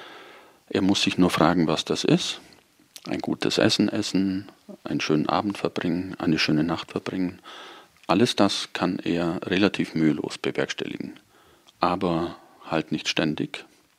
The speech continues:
Das Zufallsglück können Menschen nicht machen, niemals. Es wird immer dabei bleiben, dass sie mit Zufällen zu tun haben und bestenfalls die Arme offen halten können,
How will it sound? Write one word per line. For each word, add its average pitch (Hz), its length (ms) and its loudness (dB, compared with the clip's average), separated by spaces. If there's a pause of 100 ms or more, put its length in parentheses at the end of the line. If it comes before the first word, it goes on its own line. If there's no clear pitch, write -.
(240)
Das - 160 -2
Zufallsglück 123 600 2
können 98 240 2
Menschen 92 300 0
nicht 87 200 -4
machen, 76 360 -4 (100)
niemals. 92 580 0
Es - 220 -4
wird - 160 -2
immer - 180 2
dabei 76 320 -2
bleiben, - 460 -8 (140)
dass - 280 0
sie 78 380 0 (720)
mit - 160 -2
Zufällen 82 400 2
zu - 100 -2
tun 98 340 4
haben 98 380 2
und - 320 -2
bestenfalls 85 840 2
die - 200 -4
Arme 90 320 -2
offen - 280 -6
halten - 260 -8
können, 78 380 -6